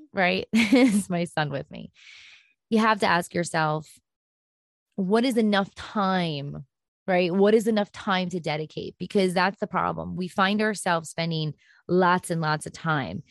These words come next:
So I'm gonna come up with a scenario, right? Well, I'm not gonna come up with a scenario. I'm gonna talk about my scenario when I got divorced. I spent a lot of time with that, as anyone should,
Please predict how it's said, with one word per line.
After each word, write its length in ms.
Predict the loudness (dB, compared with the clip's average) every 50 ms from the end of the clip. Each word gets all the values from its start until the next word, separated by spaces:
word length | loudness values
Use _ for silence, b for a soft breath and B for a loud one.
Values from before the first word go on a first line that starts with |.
| b b b b b
So 140 | 2 4 4
I'm 60 | 4
gonna 140 | 4 2 2
come 180 | 0 2 0 0
up 100 | 0 0
with 80 | -2
a 80 | -4 -4
scenario, 440 | -6 -4 -4 -4 -4 -4 -6 -6 -4
right? 320 | -2 0 0 -2 -4 -6 -6
Well, 140 | -2 0 0
I'm 60 | 0
not 120 | 0 -2
gonna 120 | -4 -6 -6
come 120 | -6 -8
up 60 | -8
with 80 | -10 -10
a 20 |
scenario. 180 | -10 -6 -4 -2
I'm 60 | -2
gonna 140 | -2 -2 -2
talk 40 | -2
about 140 | 0 0
my 140 | 2 0 0
scenario 440 | 0 -2 -2 -4 -4 -4 -6 -12 -16 _ _ _ _ _ _ _ _
when 260 | -6 -2 0 0 2 2
I 60 | 2
got 140 | 2 2 0
divorced. 560 | -4 -6 -6 -10 -10 -12 -16 -18 -18 -20 -20 _ _ b b b b b b b b b b b b b b _ _ _ _ _ _ _ _ _ _ _ _ _ _ _ _ _
I 80 | 0 0
spent 260 | 4 4 2 4 4
a 60 | 4
lot 240 | 4 4 4 4 2
of 80 | 0
time 280 | -4 -4 -4 -2 -2 0
with 180 | -2 -2 -4 -4
that, 260 | -4 -4 -4 -6 -10 _ _ _ _ _ _ _ _ _
as 180 | 2 2 4 4
anyone 380 | 4 2 2 2 2 0 0 -2
should, 420 | -4 -2 -2 -2 -2 -4 -6 -12